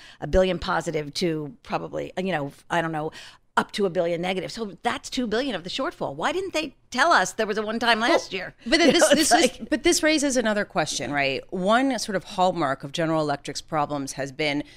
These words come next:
Speaker 2: I don't know if accounting, uh, issues i-, is sort of a strong way of putting it, but they,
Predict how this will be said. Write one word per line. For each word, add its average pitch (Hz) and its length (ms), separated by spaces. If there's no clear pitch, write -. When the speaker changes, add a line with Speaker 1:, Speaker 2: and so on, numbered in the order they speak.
Speaker 2:
I 302 60
don't 330 80
know 247 120
if - 100
accounting, 175 640
uh, 139 340
issues 147 600
i-, - 60
is 165 260
sort 165 220
of 139 140
a 107 280
strong 170 320
way 147 140
of - 160
putting 269 240
it, 143 280
but 175 300
they, - 380